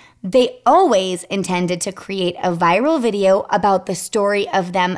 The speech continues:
thinking about making the ad. The video was actually posted on the U R L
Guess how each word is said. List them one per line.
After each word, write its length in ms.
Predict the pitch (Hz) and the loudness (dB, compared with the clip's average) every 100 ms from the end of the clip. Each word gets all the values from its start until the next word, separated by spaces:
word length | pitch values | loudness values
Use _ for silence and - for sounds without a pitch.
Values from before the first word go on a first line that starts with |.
| - | -10
thinking 640 | _ 415 539 554 214 180 - | _ -2 -2 -2 -2 -2 -2
about 260 | - 185 180 | 0 0 0
making 440 | 175 165 160 156 | -2 -2 -4 -4
the 120 | - | -6
ad. 360 | - - - - _ _ _ _ _ _ - | -8 -8 -10 -16 _ _ _ _ _ _ -4
The 140 | 254 | 0
video 420 | 214 247 277 330 | 2 2 4 4
was 140 | 370 302 | 4 2
actually 340 | 240 - 226 | 0 -2 -6
posted 520 | 214 202 180 - 214 208 | -4 -2 -2 -2 -2 0
on 180 | 196 | 0
the 80 | 196 | -2
U 220 | 185 185 | -2 0
R 180 | 185 185 | 2 2
L 380 | 180 180 185 208 | 2 2 0 -4